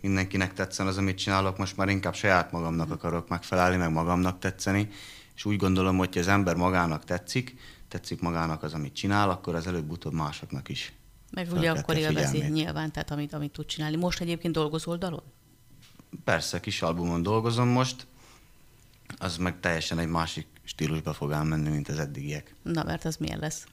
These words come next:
Speaker 1: Majd kiderül.
Speaker 2: <laughs> Mikor várható?
Speaker 1: A, szerintem az év vége felett, de majd a nyáron még szeretnék belőle kiadni pár számot.
Speaker 2: Kik azok, akiknek először megmutatsz egy-egy dalt, és mondjuk az ő véleményük számít?
Speaker 1: Mhm.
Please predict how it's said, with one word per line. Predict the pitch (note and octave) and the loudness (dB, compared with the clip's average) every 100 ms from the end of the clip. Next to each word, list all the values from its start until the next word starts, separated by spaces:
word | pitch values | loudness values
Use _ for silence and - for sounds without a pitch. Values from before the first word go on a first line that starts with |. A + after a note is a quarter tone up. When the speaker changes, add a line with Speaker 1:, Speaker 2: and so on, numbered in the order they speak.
| - | -6
Speaker 1:
Majd | A2 G#2 - | -2 -2 -4
kiderül. | - - - - - G#3 G3 | -6 -4 -6 -8 -2 0 0
Speaker 2:
<laughs> | E3+ A#3+ G3 | 0 0 2
Mikor | G3+ F#3+ E3+ | 0 2 2
várható? | D#3 D#3+ C#3 D#3 F3+ - - - - - _ - - | 2 2 -2 -2 -4 -4 -8 -8 -12 -20 _ -20 -8
Speaker 1:
A, | - | -2
szerintem | G#2+ G#2 G2 G2 | 0 2 4 4
az | G2 | 4
év | F#2+ D#2 | 2 0
vége | D#2+ D2 | -2 -2
felett, | D2+ D#2 F#2+ B2 | -4 2 4 4
de | G#2+ F#2+ | 4 6
majd | F#2 F#2 | 6 4
a | F#2+ | 4
nyáron | G2+ G2+ E2 F2 G#2+ | 6 8 8 6 4
még | A2 F2+ | 4 2
szeretnék | - F#2 D#2+ E2 D#2 | 2 0 0 -2 -2
belőle | D#2+ E2 D#2+ | 0 0 -2
kiadni | D2+ C#2+ C#2 D2+ D2 - _ _ | -2 -4 -2 -4 -6 -12 _ _
pár | D#2 D2 | -6 -4
számot. | C#2+ D2 C#2+ C#2 - - - | -4 -6 -6 -8 -14 -20 -14
Speaker 2:
Kik | - D#3 - | -12 -10 -6
azok, | D#3+ D3+ D3 | -4 -4 -4
akiknek | D3 D3+ D#3+ | -6 -4 -4
először | E3 D3+ - | -2 -2 -2
megmutatsz | D#3 D3+ D#3+ D3 - | 0 -2 -4 -6 -4
egy-egy | D#3+ D3 - | -6 -4 -4
dalt, | E3 D3 D#3 - - - | -2 -4 -4 -10 -18 -8
és | D#3 | -4
mondjuk | E3+ E3+ E3+ | 0 0 0
az | D#3+ E3+ | 0 0
ő | D#3+ | 0
véleményük | D#3 - D#3+ D#3+ D#3+ | 0 0 0 -2 -2
számít? | - D3+ G2 | -2 0 2
Speaker 1:
Mhm. | A2 | 4